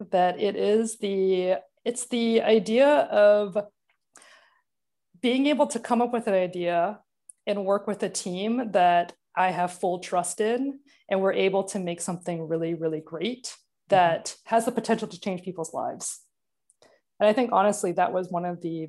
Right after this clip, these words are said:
Speaker 1: biggest draws of, uh, you know, going to, coming, going to Apple fifteen years ago, <laughs> um,
Speaker 2: Mm-hmm.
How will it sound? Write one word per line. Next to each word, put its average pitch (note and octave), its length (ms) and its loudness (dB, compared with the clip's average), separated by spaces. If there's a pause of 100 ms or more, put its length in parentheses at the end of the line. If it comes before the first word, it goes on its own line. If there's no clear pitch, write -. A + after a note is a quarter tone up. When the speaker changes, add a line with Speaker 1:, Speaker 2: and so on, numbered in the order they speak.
Speaker 1:
biggest F#3+ 320 -2
draws D#3+ 480 -2 (100)
of, D#3 500 -10 (600)
uh, D#3+ 300 2 (200)
you F#3+ 80 -4
know, D#3 240 -2 (200)
going F3+ 400 2
to, E3+ 760 -4 (520)
coming, G3 360 -4 (200)
going F#3+ 220 2
to E3 100 -8
Apple F#3 360 2
fifteen G#3 400 -2
years G#3 240 -4
ago, A3 560 4
<laughs> - 40 -8
um, C4 100 2
Speaker 2:
Mm-hmm. F#3 460 2